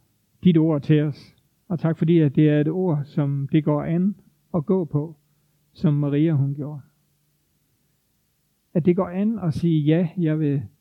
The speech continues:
tjene dig. Jeg vil gøre det,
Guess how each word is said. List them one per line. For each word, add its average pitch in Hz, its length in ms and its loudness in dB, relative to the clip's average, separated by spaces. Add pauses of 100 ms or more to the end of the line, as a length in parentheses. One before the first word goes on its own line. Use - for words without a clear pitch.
tjene 165 480 2
dig. 135 320 -8 (800)
Jeg 156 120 -4
vil 135 280 0 (960)
gøre 160 300 2
det, 135 240 -2